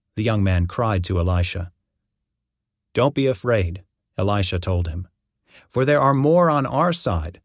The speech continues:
than on theirs." Then Elisha prayed, "O Lord,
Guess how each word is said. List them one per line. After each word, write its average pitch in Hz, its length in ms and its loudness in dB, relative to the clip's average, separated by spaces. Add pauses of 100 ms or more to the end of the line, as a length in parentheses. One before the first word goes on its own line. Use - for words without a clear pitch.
than 110 160 -2
on 92 160 2
theirs." 95 480 -4 (840)
Then 143 300 2
Elisha 139 540 -2
prayed, 95 560 -2 (520)
"O 147 140 4
Lord, 139 640 2